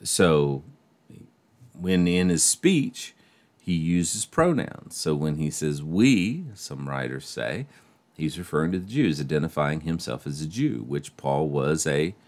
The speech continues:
Jew, okay? Um, because, uh, down in verse number nineteen, or look, uh,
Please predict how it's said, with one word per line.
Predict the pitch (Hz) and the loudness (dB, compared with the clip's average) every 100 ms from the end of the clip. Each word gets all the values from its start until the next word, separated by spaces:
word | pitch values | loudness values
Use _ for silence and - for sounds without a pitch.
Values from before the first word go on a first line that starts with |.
| _ _ _ - 69 | _ _ _ -16 -6
Jew, | 76 131 - - - _ _ - | 0 2 2 -2 -10 _ _ -20
okay? | 139 69 67 107 - - _ _ - | -12 -8 -8 -8 -16 -20 _ _ 0
Um, | 80 78 73 69 69 - _ | 2 4 2 0 -4 -10 _
because, | 90 95 90 80 - - - _ _ _ _ 76 | -8 2 4 4 -2 -12 -20 _ _ _ _ -6
uh, | 73 71 | -2 0
down | 87 101 95 | 2 4 4
in | 78 | 2
verse | 82 90 - | 4 2 0
number | 82 80 73 | -2 0 0
nineteen, | 73 69 - - 160 123 101 104 - | 0 -2 -4 -2 0 2 0 -4 -4
or | - | -2
look, | 85 90 _ - | -2 -4 _ -12
uh, | 80 73 65 | -6 -4 -4